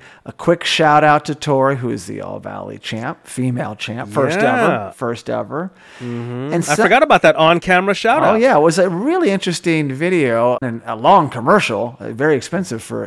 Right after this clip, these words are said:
Speaker 1: Terry Silver, but he's got the bucks.
Speaker 2: Sure.
Speaker 1: And it reminds me a little bit of Rocky Four as well, when you're seeing Ivan Drago training,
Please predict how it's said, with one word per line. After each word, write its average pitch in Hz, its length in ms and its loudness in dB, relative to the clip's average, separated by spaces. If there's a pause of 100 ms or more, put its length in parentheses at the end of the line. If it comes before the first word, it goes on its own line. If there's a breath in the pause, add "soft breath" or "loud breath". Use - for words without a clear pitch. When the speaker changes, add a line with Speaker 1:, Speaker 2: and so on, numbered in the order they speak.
Speaker 1:
Terry 110 240 -8
Silver, 120 300 -6
but 117 160 -12
he's 101 180 -16
got - 200 -18
the - 80 -20
bucks. 98 220 -14
Speaker 2:
Sure. 101 100 -10 (560 loud breath)
Speaker 1:
And 180 200 2
it 185 140 -20
reminds 226 380 2
me 302 60 2
a 254 40 4
little 226 140 6
bit 196 80 4
of 131 80 0
Rocky 151 460 4
Four 160 420 4
as 123 120 0
well, 139 300 4
when 120 120 -4
you're 123 60 -6
seeing 131 280 -4
Ivan 131 480 0
Drago 123 500 0
training, 147 640 0